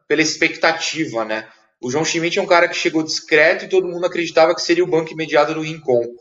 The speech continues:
E aí ele brilha, se torna o melhor jogador do time, claro, só na minha visão até o momento, e, e ganha essa vaga, a gente não consegue pensar como o Carille tiraria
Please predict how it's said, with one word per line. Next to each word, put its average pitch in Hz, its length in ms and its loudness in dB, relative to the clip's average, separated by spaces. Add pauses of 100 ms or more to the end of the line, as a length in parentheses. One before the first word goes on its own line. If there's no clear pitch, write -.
(320)
E 131 100 2
aí 143 80 6
ele 160 180 2
brilha, 202 420 2
se - 200 -2
torna 175 260 4
o - 20 -4
melhor 151 220 2
jogador 135 320 -2
do - 60 -12
time, - 260 -10
claro, 123 260 2
só - 160 -4
na 117 80 -4
minha 117 160 -8
visão 110 300 -6
até 110 100 -8
o 110 60 -6
momento, 113 400 -6 (480)
e, 139 220 -8
e 131 80 -8
ganha 196 280 6
essa 147 220 2
vaga, 135 580 6
a 104 40 6
gente 131 240 -6
não 147 60 -10
consegue 147 460 -4
pensar 185 540 2
como 180 200 -2
o 190 40 -6
Carille 165 280 2
tiraria 160 400 -2